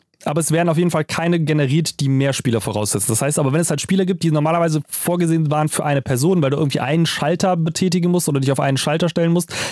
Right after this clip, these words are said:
dann wird auch nur dieser eine Schalter bei einem einzelnen Spieler dabei sein. Wenn es zwei oder mehr Spieler sind, sind immer die Anzahl an Spielern auch als Schalter sozusagen da.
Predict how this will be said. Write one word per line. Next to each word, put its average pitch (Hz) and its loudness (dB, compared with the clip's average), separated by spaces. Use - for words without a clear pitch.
dann 131 0
wird 165 0
auch 139 -4
nur 156 0
dieser 143 0
eine 139 0
Schalter 143 -2
bei 117 -2
einem 117 -2
einzelnen 120 -2
Spieler 120 0
dabei 131 0
sein. 156 0
Wenn 135 0
es 139 -2
zwei 151 -2
oder 127 0
mehr 131 0
Spieler 127 0
sind, 156 0
sind 135 0
immer 160 2
die 139 -2
Anzahl 151 -2
an 131 0
Spielern - -2
auch 139 -4
als 131 -4
Schalter 147 -2
sozusagen 98 -2
da. 98 -2